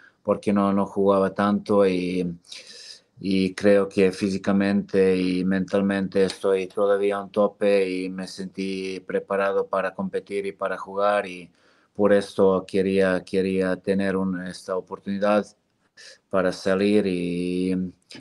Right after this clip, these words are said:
estuve empujando un poco presidente para, para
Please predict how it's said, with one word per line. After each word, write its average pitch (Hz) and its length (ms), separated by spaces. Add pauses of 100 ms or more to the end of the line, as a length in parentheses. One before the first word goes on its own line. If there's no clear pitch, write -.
(140)
estuve 107 380
empujando 98 580
un 90 80
poco 98 260
presidente 95 560
para, 90 520
para 90 600